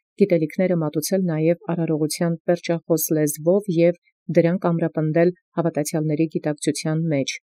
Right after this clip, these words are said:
Թաղման արարողության ժամանակ մահացածի մարմինը հիշեցնում է ննջեցյալ լինելու,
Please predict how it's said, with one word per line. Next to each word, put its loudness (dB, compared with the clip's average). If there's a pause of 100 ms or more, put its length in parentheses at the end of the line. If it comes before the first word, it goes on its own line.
(640)
Թաղման 4
արարողության 2
ժամանակ -2
մահացածի -2
մարմինը 0
հիշեցնում -2
է 2
ննջեցյալ 0
լինելու, 2